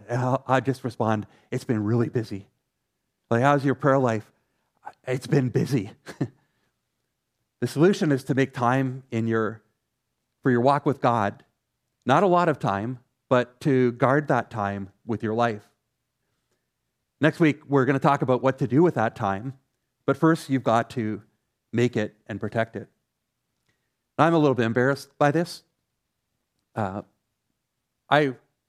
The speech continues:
I've been a pastor for, uh, thirty, over thirty years now. There's a period of, in my life where I was so busy, I would get up in the morning and go to the gym,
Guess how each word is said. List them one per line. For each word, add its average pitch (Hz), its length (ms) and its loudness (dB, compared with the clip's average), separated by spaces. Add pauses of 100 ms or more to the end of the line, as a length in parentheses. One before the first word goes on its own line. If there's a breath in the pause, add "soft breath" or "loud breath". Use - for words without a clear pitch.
I've 131 160 2
been 139 80 0
a 127 60 2
pastor 135 360 0
for, 110 520 -2
uh, 107 220 -4 (1040)
thirty, 127 600 0
over 120 180 -4
thirty 117 260 -2
years 113 280 -4
now. 123 220 -6 (720)
There's 185 140 2
a 156 60 0
period 139 300 2
of, 107 140 -2 (120)
in 120 120 -4
my 113 100 2
life 113 340 0
where 104 440 -6 (160)
I 123 100 2
was 131 160 0
so 160 160 2
busy, 120 500 -4
I 110 120 -4
would 110 320 -8
get 127 120 2
up 139 120 0
in 127 80 -2
the 120 60 -2
morning 117 360 -2
and 101 140 -10
go 117 100 0
to 113 80 -2
the 104 140 -6
gym, 117 360 -6